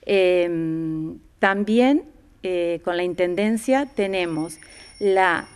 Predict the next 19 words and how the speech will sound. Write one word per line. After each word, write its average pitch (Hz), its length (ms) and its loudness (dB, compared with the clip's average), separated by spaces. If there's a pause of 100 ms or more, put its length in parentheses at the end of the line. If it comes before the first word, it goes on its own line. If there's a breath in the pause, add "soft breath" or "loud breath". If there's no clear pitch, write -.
(160)
posibilidad 220 1000 0
de 165 440 -2 (400 soft breath)
aquel 220 540 2
niño 226 460 6
o 165 40 0
niña 214 680 2
que 180 140 -4
tenga 185 520 -2 (160)
condiciones 226 840 2
y 180 40 -2
aptitudes 175 800 -2 (280 soft breath)
para 185 220 0
poder 208 260 2
desarrollar 196 760 -2
una 190 140 -4
audición 180 520 -2
en 208 120 -2
el 165 120 -8
SODRE, 220 540 0